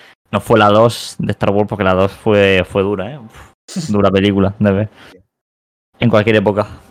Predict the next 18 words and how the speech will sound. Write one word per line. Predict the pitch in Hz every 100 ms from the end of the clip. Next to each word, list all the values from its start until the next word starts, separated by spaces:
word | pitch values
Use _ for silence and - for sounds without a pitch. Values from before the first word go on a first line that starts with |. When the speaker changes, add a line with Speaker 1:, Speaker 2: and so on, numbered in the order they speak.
| _ -
Speaker 1:
Y | 110 107 101 95 92 - _ _ _ _ _ _ _ _ _ _ - _ _
Speaker 2:
Pero | 143 135
claro, | 143 220
al | 147
final | 139 135
es, | 170 -
es | 175 131
parecido | - 170 - 170
en | 160
el | 131
sentido | 135 147 170
del | 139
leitmotiv | 131 139 135 135 147
de | 151 143
que | 123 127 131
Anakin | 147 139 135 117
sufre | - 143 120 107
por, | - 107 110